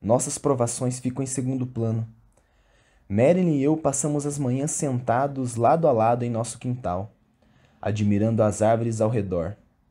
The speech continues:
Ficamos de mão dada enquanto relembramos nossa vida juntos. Depois de nos deleitarmos nessas memórias requintadas, Marilyn aperta minha mão e diz: "Irv,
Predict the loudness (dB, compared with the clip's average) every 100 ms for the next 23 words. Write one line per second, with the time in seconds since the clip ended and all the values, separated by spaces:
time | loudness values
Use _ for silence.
0 | -10 -6 -2 0 2 2 2 2 2 2
1 | 2 0 0 -4 -4 -4 -4 0 0 2
2 | 0 -2 -4 -6 -8 -4 -4 -2 -2 -2
3 | -2 -4 -4 -10 -20 _ _ _ _ _
4 | _ _ _ _ _ _ _ _ _ -2
5 | -2 4 4 4 2 2 2 0 0 0
6 | 0 -2 -4 -4 -4 0 2 2 2 0
7 | -2 -4 -4 -6 -2 -2 0 -4 -8 -14
8 | -6 2 2 2 -2 -2 0 0 0 0
9 | 0 0 -2 -2 -4 -6 -12 _ _ _
10 | _ _ _ _ _ -4 0 2 0 -4